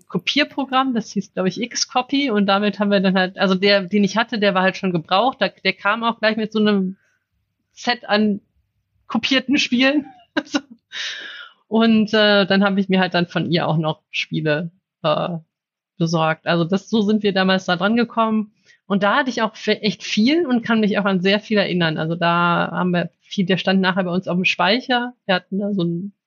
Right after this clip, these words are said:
Dachboden, der so halb ausgebaut war.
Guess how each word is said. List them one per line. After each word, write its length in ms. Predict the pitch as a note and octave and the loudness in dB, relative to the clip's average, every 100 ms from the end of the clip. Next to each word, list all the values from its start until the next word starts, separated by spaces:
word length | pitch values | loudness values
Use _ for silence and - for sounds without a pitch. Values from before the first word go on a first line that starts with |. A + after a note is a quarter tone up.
| - | -6
Dachboden, 540 | G3+ - G#3+ G#3+ G#3 | -6 -6 -6 -2 0
der 140 | G3 F#3 | 0 2
so 240 | F3+ F3 | -2 0
halb 160 | G3+ G#3 | -2 0
ausgebaut 640 | F#3+ A3 - G3 F#3+ G#3 | 0 -2 -2 0 0 0
war. 300 | G3 G3+ G3+ | 0 0 -2